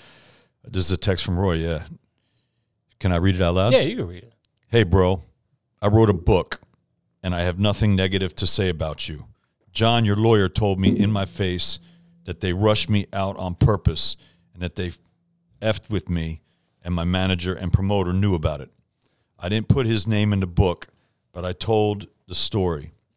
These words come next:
Speaker 1: I also said, 'I'm not saying I was gonna win, but I just wished I was a hundred percent ready like you were. I have nothing negative to say about you.'"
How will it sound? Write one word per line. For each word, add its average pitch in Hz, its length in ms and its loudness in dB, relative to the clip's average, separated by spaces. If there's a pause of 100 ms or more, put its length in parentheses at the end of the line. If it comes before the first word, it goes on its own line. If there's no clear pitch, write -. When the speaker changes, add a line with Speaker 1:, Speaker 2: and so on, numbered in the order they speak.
(100)
Speaker 1:
I 98 100 -6
also 113 340 -2
said, 90 520 -2
'I'm 92 140 -6
not 113 240 -4
saying 110 500 0
I 95 60 -8
was 92 300 -8 (300)
gonna 95 200 -2
win, 95 460 -2 (520)
but 95 120 -10
I 92 100 -6
just 110 400 -2
wished 107 480 -2 (640)
I 92 120 -2
was 92 180 -2
a 90 60 -4
hundred 95 300 -2
percent 92 440 0
ready 90 340 -2
like 85 260 -6
you 95 140 -2
were. 78 300 -4 (360)
I 87 60 -6
have 90 100 0
nothing 101 320 0
negative 92 300 0
to - 100 -10
say 85 200 -2
about 76 340 -6
you.'" 73 140 -6